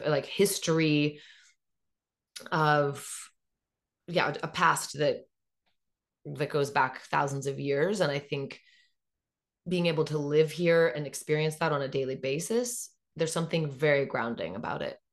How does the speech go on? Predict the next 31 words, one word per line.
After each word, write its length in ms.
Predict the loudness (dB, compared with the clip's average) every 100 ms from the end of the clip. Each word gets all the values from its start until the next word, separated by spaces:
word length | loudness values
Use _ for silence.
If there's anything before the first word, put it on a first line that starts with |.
| _ _ _ _ -6
and 600 | -4 -4 -4 -8 -10 -2
beautiful. 760 | 2 4 2 2 2 2 -2 -10 -20 -20 -20 _ _ -6
Uh, 280 | -2 0 0
again, 320 | -2 0 0
like, 240 | -2 -4 -2
such 240 | 0 2
a, 160 | 2 2
an 100 | -2
international 640 | -2 -2 0 -2 -4 -10
community. 480 | -6 -2 -2 -2 -4
So 380 | -2 -2 -2 -6 -20 -10
we'll 100 | -4
be 140 | -2 -2
sitting 260 | 0 0
at 80 | 0
dinner 260 | 0 2 2
and 140 | 0
there's 160 | -4 -6
ten 480 | -2 0 0 -2
countries, 560 | -4 -4 -4 -4 -8 -8
like, 140 | -10 -8
people 200 | -6 -4
from 160 | -4 -4
ten, 300 | -4 -4 -6
ten 180 | -8 -8
different 300 | -6 -10 -14 -16 _
places. 440 | 4 6 6 4 0 -14 -20 -20 -6
And 140 | 0
I 140 | 6 8
love 320 | 8 6 4
that. 260 | 4 4